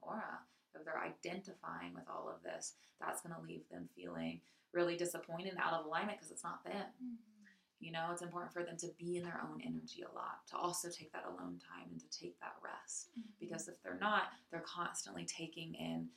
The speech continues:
Speaker 1: energy from others around them. It can be very confusing.
Speaker 2: Mm-hmm.
Speaker 1: And then they can't be the best reflector the more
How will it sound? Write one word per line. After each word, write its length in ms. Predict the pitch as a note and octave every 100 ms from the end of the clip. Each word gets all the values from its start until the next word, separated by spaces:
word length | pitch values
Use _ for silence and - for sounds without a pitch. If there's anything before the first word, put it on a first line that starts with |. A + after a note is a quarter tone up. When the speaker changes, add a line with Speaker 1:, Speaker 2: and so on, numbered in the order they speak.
| - -
Speaker 1:
energy 460 | - E3 - E2+ D#3+
from 320 | E3 F3 E3 D3+
others 320 | E3 D#3+ D#3
around 380 | D#3+ D#3 G#3 F3+
them. 160 | E3
It 100 | -
can 120 | - E3
be 140 | F3
very 240 | D#3+ E2+
confusing. 800 | - - - - E2 - - - - -
Speaker 2:
Mm-hmm. 440 | A#3 A3 G#3 - E3+
Speaker 1:
And 100 | E3
then 240 | E3 E3 - - - D#3
they 200 | E3 F3
can't 360 | - E3+ -
be 120 | D#3+ D#3+
the 120 | D#3
best 260 | D3 -
reflector 600 | - - E3+ E3 - - -
the 80 | D#2+
more 180 | -